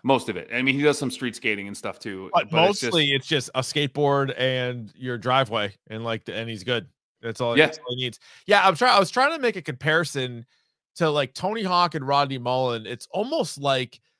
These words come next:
Speaker 2: a guy who runs the one hundred yard dash and a guy who runs marathons. It's like, yeah, they both run, but it's completely different. You know, it's like,
Speaker 1: Yeah,
Speaker 2: it's the same
Speaker 1: yeah.
Speaker 2: sport, but, like, you couldn't ask one to kinda, to really realistically do the other.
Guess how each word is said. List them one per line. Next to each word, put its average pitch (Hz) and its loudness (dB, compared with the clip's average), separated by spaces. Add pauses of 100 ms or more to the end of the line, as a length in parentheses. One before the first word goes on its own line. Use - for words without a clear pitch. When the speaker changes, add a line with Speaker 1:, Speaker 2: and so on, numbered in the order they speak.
(100)
Speaker 2:
a 139 -2
guy 151 4
who 156 0
runs 139 -2
the 131 -4
one 127 -4
hundred 139 0
yard 127 0
dash 120 0
and 123 -4
a 120 -6
guy 127 2
who 123 0
runs 120 -4
marathons. 117 -6
It's - -14
like, 131 -6
yeah, 202 2
they 165 4
both 110 -4
run, 113 -2 (640)
but 147 2 (420)
it's 151 -6
completely 139 -6
different. 107 -8 (160)
You 147 2
know, 160 6
it's - 6
like, 185 8
Speaker 1:
Yeah, 87 -4
Speaker 2:
it's 175 -8
the 170 -8
same 202 2
Speaker 1:
yeah. 208 0
Speaker 2:
sport, 165 -2 (680)
but, 156 0
like, 151 2
you 160 -6
couldn't 170 0
ask 147 2
one 135 -2
to 123 -2
kinda, 123 -2 (340)
to 117 -8
really 120 -4
realistically 117 -6
do 110 -10
the 98 -8
other. 98 -4